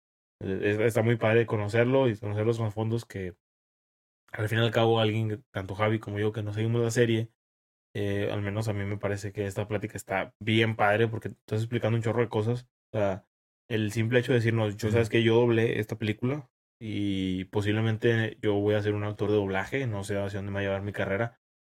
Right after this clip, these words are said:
Speaker 1: Tengo mi canal que actualmente me va así y todo esto, o sea, está bien padre. Entonces empezamos a hablar de caca y pipí y, y, y, y, y, y el hombre oso cerdo, cosas así, no sé, o sea,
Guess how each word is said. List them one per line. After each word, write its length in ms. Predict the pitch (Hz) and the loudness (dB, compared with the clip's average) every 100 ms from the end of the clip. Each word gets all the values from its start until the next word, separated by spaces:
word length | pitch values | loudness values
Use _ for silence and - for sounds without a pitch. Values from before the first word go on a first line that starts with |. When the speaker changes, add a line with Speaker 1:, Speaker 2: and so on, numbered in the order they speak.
| - | -10
Speaker 1:
Tengo 320 | 101 104 104 | -2 2 2
mi 100 | 101 | 2
canal 320 | - 95 92 95 | -2 -4 -4 -8
que 80 | |
actualmente 440 | - 98 98 95 101 | -10 -8 -6 -6 -2
me 100 | 98 | -2
va 100 | 92 | -2
así 800 | 92 117 123 123 123 113 104 95 | 0 2 2 2 2 0 -2 -4
y 60 | 90 | -4
todo 260 | 98 101 | -2 0
esto, 220 | 101 - | -2 -2
o 40 | 117 | -4
sea, 220 | 104 95 _ _ | -4 -6 _ _
está 140 | - | -4
bien 160 | 101 104 | -4 -2
padre. 340 | 98 95 90 _ _ _ - | -2 -2 -4 _ _ _ -2
Entonces 180 | 123 127 | 0 2
empezamos 340 | 117 120 117 | 2 2 2
a 40 | |
hablar 200 | 110 113 | 2 2
de 80 | 117 | 2
caca 400 | 113 117 117 107 | 4 2 2 0
y 100 | 104 | 0
pipí 220 | 104 98 | 0 2
y, 460 | 120 117 113 104 107 | 4 4 2 2 2
y, 180 | 123 117 113 110 113 113 117 113 110 107 113 | 4 4 4 4 4 4 4 6 6 4 2
y, 80 | 120 | 2
y, 80 | 113 107 104 - - - - - - - | 2 2 -2 -8 -18 -20 -20 -20 -20 -4
y, 120 | 120 | -2
y 120 | 110 - - | -2 -4 -2
el 380 | 113 107 110 107 | 0 2 2 2
hombre 440 | 113 120 120 117 | 4 4 6 6
oso 220 | 113 113 | 6 4
cerdo, 480 | 110 113 113 110 104 | 6 6 6 4 4
cosas 220 | 117 120 | 2 2
así, 120 | 117 | 2
no 120 | 123 123 | 2 4
sé, 200 | 147 147 | 4 2
o 60 | |
sea, 100 | 123 | 0